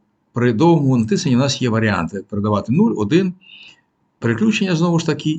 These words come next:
і передавати, е, один байт. Ми будемо вибирати передавати завжди нуль і маємо відповідні необхідні об'єкти. Тобто об'єкти один,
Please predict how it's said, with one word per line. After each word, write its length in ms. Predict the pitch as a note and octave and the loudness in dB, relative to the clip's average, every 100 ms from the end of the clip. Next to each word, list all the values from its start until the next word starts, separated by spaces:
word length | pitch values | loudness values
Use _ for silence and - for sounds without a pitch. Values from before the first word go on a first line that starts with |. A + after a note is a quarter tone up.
| - | -2
і 100 | A3 | -2
передавати, 640 | B2 A2+ C3+ D#3 B2+ A2 G#2 | -2 -2 -2 -2 -4 -4 -4
е, 80 | |
один 340 | G#2+ G#2 B2+ A2 - G2+ | -2 -2 -4 -6 -14 -10
байт. 200 | F2+ D#2+ - - - - | -6 -6 -8 -20 -10 -2
Ми 200 | A3 A3 _ _ | -2 -4 _ _
будемо 340 | A#2+ C#3 A#2 A2 | -4 0 0 0
вибирати 520 | F2+ A2+ B2+ A#2 G#2+ _ _ | -2 -4 -4 -4 -8 _ _
передавати 540 | - G2+ G#2 G2+ G2+ G2 _ _ _ _ _ | -6 -2 -2 -2 -6 -8 _ _ _ _ _
завжди 360 | G2+ G#2 F2+ A2+ | -2 -2 0 0
нуль 220 | F#3 A3 G#3+ _ _ - | 2 2 0 _ _ -6
і 120 | G#3 | -2
маємо 520 | C#3+ E3+ D#3 D3 C#3+ - | 0 0 0 -2 -6 -8
відповідні 680 | A#2 G#2 G2+ C3 D#3 C#3+ C#3 C3+ - | -8 -6 -4 -2 -2 -4 -6 -8 -6
необхідні 560 | G2+ G2 - C3 A2+ | -6 -4 -4 -2 -2
об'єкти. 460 | A2 F#2 F#2+ F2 A#2 | -4 -6 -6 -6 -8
Тобто 400 | - A2+ - F#2 - - _ _ _ _ _ | -2 -2 -2 -10 -10 -20 _ _ _ _ _
об'єкти 580 | - G#2 A2 F#2+ G2+ G2 - _ _ | -2 2 2 2 -4 -8 -12 _ _
один, 500 | A#2 G#2 G#2+ F#2+ F#2 | -6 0 0 0 -6